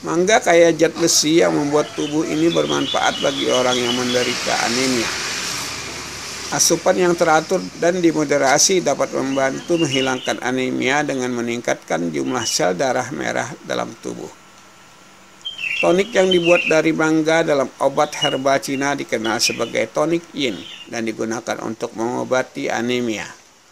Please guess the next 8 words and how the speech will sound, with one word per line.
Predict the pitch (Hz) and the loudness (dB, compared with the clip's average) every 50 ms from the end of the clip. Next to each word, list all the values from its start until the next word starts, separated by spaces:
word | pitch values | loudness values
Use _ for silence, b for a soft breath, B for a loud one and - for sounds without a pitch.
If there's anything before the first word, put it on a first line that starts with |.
| _ _ _ _ - | _ _ _ _ -12
gusi | 113 107 - - 117 110 | -8 -6 -4 -2 -2 -2
berdarah, | 113 113 104 110 113 120 120 120 135 170 185 185 - - - - - - - - - - - | -2 -4 -4 -2 0 0 2 2 2 2 0 -2 -6 -12 -14 -16 -16 -18 -18 -18 -12 -6 -2
batuk, | 120 120 - - - 170 185 180 - - - - | -2 -2 -2 -2 -2 -2 -2 -2 -6 -20 -20 -12
sembelit, | - - - 139 135 127 123 120 120 147 165 - - - _ _ _ _ - 127 | -6 -4 -2 -2 0 0 0 2 2 0 -2 -2 -6 -18 _ _ _ _ -8 -6
mual, | 127 123 120 117 117 131 - - - - - - | -4 0 2 2 2 2 2 -2 -4 -10 -14 -10
demam, | - 123 113 107 104 110 127 - - - - - - - - | -8 -6 -4 -2 -2 -2 0 -2 -2 -4 -8 -12 -16 -10 -6
mabuk | 120 123 123 135 135 - 117 120 | -4 -4 -4 -4 -6 -6 -4 0
laut, | 127 120 135 156 - - | 2 4 4 4 2 0